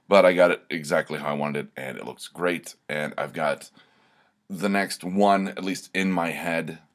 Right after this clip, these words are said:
um, for two out of the three characters that are gonna p-, appear in the piece. Like I said, the next couple of the Fear illustrations are, like, these, like, ensemble group shots,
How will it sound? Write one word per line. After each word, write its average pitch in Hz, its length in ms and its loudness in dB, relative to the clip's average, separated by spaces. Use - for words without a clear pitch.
um, 69 540 -6
for 78 400 -4
two 107 460 2
out 90 100 6
of 76 140 0
the 67 100 -14
three 90 260 -4
characters 80 400 -4
that 73 120 -4
are 76 40 -6
gonna 73 200 -8
p-, - 100 -20
appear 82 260 -8
in - 80 -4
the - 80 -8
piece. 78 440 -8
Like 101 180 2
I 98 60 2
said, 90 260 -2
the 85 80 0
next 95 220 -4
couple 87 480 -2
of 73 160 -4
the 71 80 -10
Fear 85 280 -4
illustrations 78 520 -6
are, 80 60 -2
like, 76 100 -6
these, 76 180 -10
like, 73 220 -6
ensemble 80 560 -6
group 76 380 -10
shots, - 600 -2